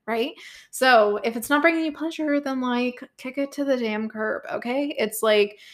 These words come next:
it's twenty twenty-one, you didn't su-, survive a fucking panorama to, like, <laughs> to not put your pleasure first, right? Go have fun.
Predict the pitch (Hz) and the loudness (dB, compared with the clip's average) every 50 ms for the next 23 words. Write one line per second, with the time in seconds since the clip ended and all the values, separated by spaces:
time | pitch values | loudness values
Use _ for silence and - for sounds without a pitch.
0 | - - - _ _ _ - - - 233 233 262 - 339 330 339 320 294 254 247 | -20 -20 -20 _ _ _ -16 -6 -2 0 0 0 0 0 -2 0 2 2 2 4
1 | 240 233 233 233 226 214 196 196 202 208 202 208 208 214 214 214 - - _ _ | 4 2 2 2 2 2 2 2 0 -2 0 2 2 2 0 -2 -6 -16 _ _
2 | _ _ 247 - - - 254 269 240 233 240 240 233 233 233 220 - 233 226 - | _ _ -6 -6 -2 -2 0 2 4 6 6 8 6 6 4 4 0 0 2 2
3 | 208 208 240 254 277 277 277 254 254 - - 247 226 262 294 302 302 311 320 294 | 2 2 2 2 2 2 2 0 -2 -2 0 0 2 4 4 4 4 2 2 2
4 | 247 220 220 226 220 226 220 - - 240 226 220 208 208 208 214 208 214 - - | 2 4 4 4 2 2 2 2 4 4 4 6 6 6 6 4 2 0 -2 -6
5 | - - - - - - 240 - _ 359 311 311 - - - - - 554 539 - | -6 -6 -8 -12 -20 -20 -20 2 _ 4 4 4 2 -4 -4 -2 -2 -2 4 6
6 | - 370 285 254 240 240 247 254 - - 262 240 220 - 226 220 226 214 202 208 | 6 8 8 8 8 8 8 8 6 2 2 4 4 6 4 4 4 2 2 2
7 | 208 214 208 208 196 - - _ - - - - 220 - - - - 208 202 202 | 2 2 0 0 -2 -4 -6 _ -6 -6 -6 -6 -10 -14 -10 -4 -2 0 2 2
8 | 208 214 220 - - - _ _ _ _ - 220 226 240 247 285 294 285 - 247 | 2 2 0 -2 -6 -14 _ _ _ _ 4 6 6 6 4 2 0 0 0 0
9 | 233 226 220 220 220 220 214 220 214 | 0 2 0 0 -2 -2 -2 -2 -4